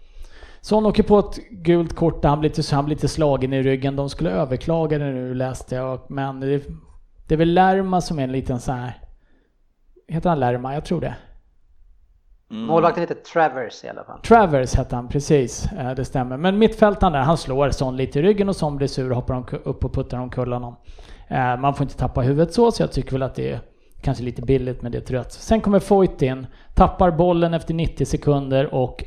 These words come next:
Speaker 1: kapar någon spelare, så, ja, det är väl knäskålshöjd. Och
Speaker 3: Ja,
Speaker 1: kanske ett av
Speaker 3: fan.
Speaker 1: de solklaraste röda kort jag sett i år.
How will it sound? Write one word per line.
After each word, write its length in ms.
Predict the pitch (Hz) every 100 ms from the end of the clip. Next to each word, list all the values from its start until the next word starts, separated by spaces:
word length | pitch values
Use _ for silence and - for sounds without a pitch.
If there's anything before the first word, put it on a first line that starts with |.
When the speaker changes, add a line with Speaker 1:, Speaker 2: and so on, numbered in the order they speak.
| -
Speaker 1:
kapar 840 | - 151 131 - 160 143 135 127 - - - - - -
någon 460 | 139 139 165 156 151
spelare, 640 | - 156 139 135 131 131
så, 260 | - - -
ja, 140 | - -
det 80 | 147
är 40 |
väl 180 | 196 220
knäskålshöjd. 1200 | - 160 135 - 135 139 - - 151 131 131 139 - _ - -
Och 420 | - _ - 143 -
Speaker 3:
Ja, 100 | -
Speaker 1:
kanske 300 | 190 165 180
ett 140 | 156 -
av 60 | 170
Speaker 3:
fan. 20 |
Speaker 1:
de 180 | 156 151
solklaraste 1040 | - - 175 143 - 165 165 160 151 - 143
röda 280 | 143 131
kort 280 | 131 143 120
jag 140 | 135 123
sett 460 | - 165 - -
i 200 | 151 135
år. 320 | 151 170 143